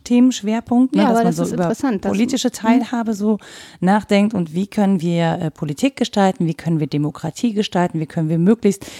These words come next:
Speaker 1: vielen Menschen aus möglichst vielen verschiedenen, ähm, ja, Lebenswelten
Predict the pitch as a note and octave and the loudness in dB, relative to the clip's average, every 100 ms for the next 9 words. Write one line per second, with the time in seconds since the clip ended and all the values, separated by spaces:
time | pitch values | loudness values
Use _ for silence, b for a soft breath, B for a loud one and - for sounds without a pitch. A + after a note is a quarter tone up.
0 | B - - B3 A#3+ G#3+ F3 F3+ A3+ A#3+ | B -8 2 4 6 4 2 2 4 2
1 | - A3+ A3 F3+ - F3+ F#3+ D#3+ - - | 2 2 2 0 0 0 0 -6 -10 -6
2 | F#3 G3+ F#3+ - E3+ - G3+ F#3 F3 E3 | 0 0 0 -4 -6 -4 -4 -2 0 0
3 | D#3 B B B B - D#3+ D#3 C#3 D3 | -2 B B B B -6 -2 0 0 -2
4 | D#3 _ _ _ - A3 F3 D#3 C#3+ C3 | -6 _ _ _ -18 -12 -4 -2 -2 -6
5 | - A3+ - F#3 G#3+ A#3+ - G#3 A#3 - | -14 -18 -6 2 4 4 2 2 2 4
6 | B3+ D#4 | 4 4